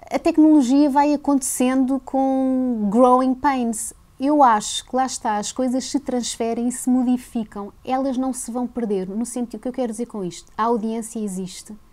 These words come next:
e ela vai existir, mais fragmentada, sem dúvida, mas existem sempre, hum, e exist-, e eu acho que existirão, eh, lá está,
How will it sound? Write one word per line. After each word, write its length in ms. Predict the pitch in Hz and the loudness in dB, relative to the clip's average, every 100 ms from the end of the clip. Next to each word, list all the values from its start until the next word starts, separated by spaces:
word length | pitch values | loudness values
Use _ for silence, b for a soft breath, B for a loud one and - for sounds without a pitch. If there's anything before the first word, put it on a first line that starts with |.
| b b _ | b b _
e 160 | 220 247 | -2 0
ela 180 | 247 240 | 0 -2
vai 200 | 240 233 | -4 -6
existir, 400 | - - 202 - | -8 -10 -10 -6
mais 260 | 226 254 - | -4 -4 -4
fragmentada, 680 | 247 220 233 220 185 175 180 | -6 -4 -6 -6 -8 -8 -10
sem 300 | - - 247 | -6 -2 0
dúvida, 420 | 208 185 185 180 b b - | -2 -4 -8 -10 b b -10
mas 140 | 233 | -6
existem 420 | 240 233 240 240 | -4 -4 -6 -8
sempre, 480 | 233 - 233 233 240 - | -8 -8 -10 -10 -14 -14
hum, 640 | 214 220 214 214 208 208 202 | -12 -8 -6 -4 -4 -6 -8
e 160 | - 220 | -4 -2
exist-, 300 | 247 - - | -2 -4 -10
e 120 | 220 | -4
eu 80 | 240 | -2
acho 200 | 233 220 | -2 -4
que 80 | - | -8
existirão, 600 | 208 - - 226 208 220 B B B B _ | -10 -8 -6 -6 -6 -8 B B B B _
eh, 180 | 220 220 | -8 -6
lá 140 | 240 | -4
está, 340 | 233 - 180 | -4 -4 -4